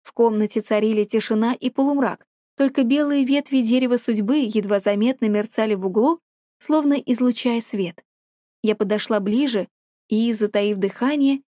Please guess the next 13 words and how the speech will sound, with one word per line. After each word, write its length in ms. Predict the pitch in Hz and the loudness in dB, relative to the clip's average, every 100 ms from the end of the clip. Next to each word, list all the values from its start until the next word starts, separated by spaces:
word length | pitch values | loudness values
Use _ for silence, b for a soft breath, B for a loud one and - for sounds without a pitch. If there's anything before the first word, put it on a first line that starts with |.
| _ _ - | _ _ -2
повязала 580 | 277 262 247 330 311 - | 2 2 2 0 0 0
алую 300 | 254 254 247 | 0 2 2
ленту 400 | 247 311 302 247 | 0 -2 -2 0
на 180 | 226 233 | 0 -2
самую 480 | - 254 254 247 220 | -2 0 2 2 2
дальнюю 440 | 214 220 226 226 | 0 0 2 2
ветку, 520 | 214 254 214 - 151 _ _ _ - | 2 0 -2 -6 -12 _ _ _ -4
так, 260 | 220 285 | -2 -2
чтобы 320 | - - 202 208 | -4 -4 0 2
её 160 | 208 | 2
увидела 520 | 202 196 247 240 240 | 2 0 0 2 0
только 480 | 233 226 269 302 262 | -2 -2 -4 -2 -2
безликая. 680 | 214 208 202 180 - 165 214 | 0 -2 -2 -6 -8 -12 -14